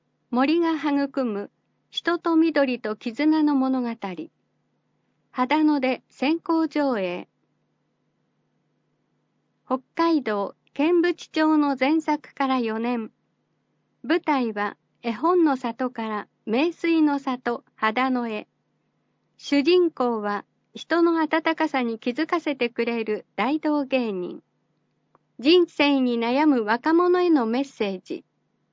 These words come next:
そして、スタッフと共に千人の市民応援団が込めた、全国、世界へ発信したい、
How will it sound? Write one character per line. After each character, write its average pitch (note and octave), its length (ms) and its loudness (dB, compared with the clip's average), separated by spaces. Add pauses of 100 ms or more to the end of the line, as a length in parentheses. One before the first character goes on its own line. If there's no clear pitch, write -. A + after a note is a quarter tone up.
(340)
そ C4 240 0
し - 160 -10
て、 D#4 240 0 (640)
ス - 180 -20
タ E4+ 120 4
ッ F#4+ 80 2
フ - 160 -20
と C4+ 120 0
共 C#4 320 2
に C4 260 -2 (140)
千 F4+ 340 0
人 D4 220 4
の B3 100 0
市 C#4 240 0
民 E4+ 380 4
応 D#4+ 160 4
援 D#4 260 2
団 A3+ 240 -2
が G#3 140 -2
込 C#4+ 160 -2
め A3+ 160 0
た、 F#3+ 240 -4 (540)
全 C#4+ 280 2
国、 A#3 460 -6 (140)
世 D#4+ 220 -2
界 D4+ 340 0
へ G#3+ 80 -2
発 A3 260 -8
信 D4+ 340 2
し - 140 -20
た B3 160 0
い、 A3+ 220 -6